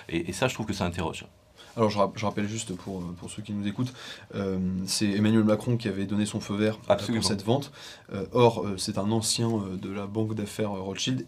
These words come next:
Speaker 2: et, euh, la banque d'affaires Rothschild était, euh, partie prenante. Euh, est-ce que, euh, est-ce que Olivier Marleix, quand, quand il parle de ce, de cette potentielle corruption, euh, est-ce qu'il exagère ?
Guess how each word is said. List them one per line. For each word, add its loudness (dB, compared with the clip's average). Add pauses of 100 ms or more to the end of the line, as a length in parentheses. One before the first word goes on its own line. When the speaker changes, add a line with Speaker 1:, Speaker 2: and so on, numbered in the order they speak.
Speaker 2:
et, 6
euh, 2
la 0
banque -2
d'affaires -6
Rothschild -4
était, 2
euh, 2
partie -6
prenante. 2 (440)
Euh, -4 (100)
est-ce 0
que, 2
euh, 4
est-ce 0
que 0
Olivier 4
Marleix, 6 (140)
quand, -4
quand -10
il -4
parle -2
de -4
ce, -10
de -8
cette -6
potentielle -6
corruption, -2 (460)
euh, -6
est-ce 0
qu'il 0
exagère ? 4